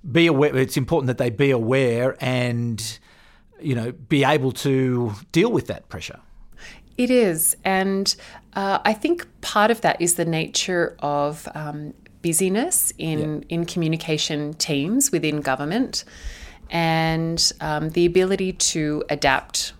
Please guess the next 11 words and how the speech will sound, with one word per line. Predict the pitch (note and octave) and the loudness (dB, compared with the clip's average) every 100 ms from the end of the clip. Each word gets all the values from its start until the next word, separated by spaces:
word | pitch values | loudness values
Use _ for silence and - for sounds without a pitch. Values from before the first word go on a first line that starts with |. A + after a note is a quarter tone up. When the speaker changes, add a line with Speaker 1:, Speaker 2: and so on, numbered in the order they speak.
| - | -18
Speaker 2:
quickly | - E3+ - G#3 G#3+ A#3+ | -6 -4 -4 -4 -2 -2
to | - - D3 C#3 C#3+ D#3+ - | -4 -2 -2 -2 -2 -6 -6
changing | - D#3 D#3 D3 C#3+ | -2 0 0 -2 -4
demands. | C#3 B2+ C3 F#3+ C#4 - - - - - - - | -4 -2 -2 -2 0 0 0 -6 -18 -18 -20 -8
So | - - G3 F#3+ F#3+ G3 - - - - - | -2 4 6 6 4 2 -2 -14 -16 -10 2
I | G3 | 6
remember, | G3+ G3+ F#3 E3+ - - - | 6 4 4 4 2 -2 0
um, | E3 D#3 - | 2 2 0
at | D#3 | -2
Human | - E3+ D#3+ | -2 -2 0
Services | D#3+ D3 D3+ - D3+ D3+ | 0 0 0 0 0 0